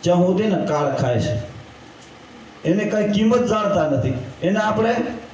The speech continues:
સવા કરી નાખી છે, કોલસા કરી નાખી છે. એટલે સંતો, ઈ સંતો કે ત્રણ લોકનું મૂળ છે.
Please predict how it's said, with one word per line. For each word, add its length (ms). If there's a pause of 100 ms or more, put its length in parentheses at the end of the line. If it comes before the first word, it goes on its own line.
(200)
સવા 480
કરી 180
નાખી 360
છે, 140
કોલસા 440
કરી 300
નાખી 320
છે. 140 (2500)
એટલે 140
સંતો, 680 (1120)
ઈ 140
સંતો 460
કે 120 (720)
ત્રણ 240
લોકનું 420
મૂળ 240
છે. 260